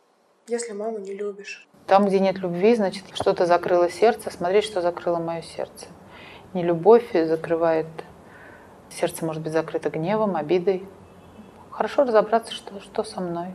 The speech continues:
Speaker 2: что меня так ранило, что сделало меня такой нелюбящей. Потому что, конечно, мы любим родителя изначально.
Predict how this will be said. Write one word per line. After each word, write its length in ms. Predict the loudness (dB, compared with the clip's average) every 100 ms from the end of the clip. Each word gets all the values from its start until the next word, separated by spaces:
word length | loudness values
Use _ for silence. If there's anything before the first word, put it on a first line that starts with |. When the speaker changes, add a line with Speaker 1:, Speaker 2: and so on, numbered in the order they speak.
| -16
Speaker 2:
что 200 | -14 -8
меня 240 | -6 -6 -4
так 220 | -6 -6 -14 -18 -18 -16 -16 -2
ранило, 600 | 6 8 8 4 2 0
что 240 | 0 -2
сделало 380 | -2 0 2 2
меня 360 | -4 -8 -12 -14 -18 -20 -20 -20 -20 -20 -18
такой 240 | -10 -6
нелюбящей. 640 | -6 -4 -6 -8 -10 -12 -14 -16
Потому 220 | -14 -14
что, 140 | -12 -10
конечно, 640 | -6 -6 -6 -6 -6 -6 -6
мы 240 | -8 -4
любим 340 | -2 0 -2
родителя 640 | -2 -2 -4 -10 -16 -18 -20 -20 -20 -20 -20 -20 -20 -20 -20 -14
изначально. 500 | -10 -10 -10 -12 -16